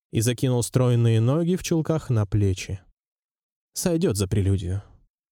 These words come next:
«Ах!» Марго закатила глаза от первого жёсткого толчка, закинула руки за голову. И вот что я скажу. Вид спереди был так же крут, как и до того вид сзади,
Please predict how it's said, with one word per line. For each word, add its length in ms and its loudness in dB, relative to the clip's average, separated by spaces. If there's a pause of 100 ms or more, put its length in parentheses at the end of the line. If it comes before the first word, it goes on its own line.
(1000)
«Ах!» 320 -4 (280)
Марго 360 0
закатила 480 0
глаза 480 0
от 120 -6
первого 440 0
жёсткого 540 0
толчка, 600 -2 (480)
закинула 600 2
руки 240 2
за 160 2
голову. 520 0 (720)
И 120 2
вот 220 2
что 200 0
я 140 2
скажу. 520 0 (180)
Вид 300 0
спереди 420 0
был 320 2
так 280 -2
же 180 0
крут, 420 0
как 300 -2
и 40 2
до 140 2
того 480 0
вид 300 0
сзади, 540 0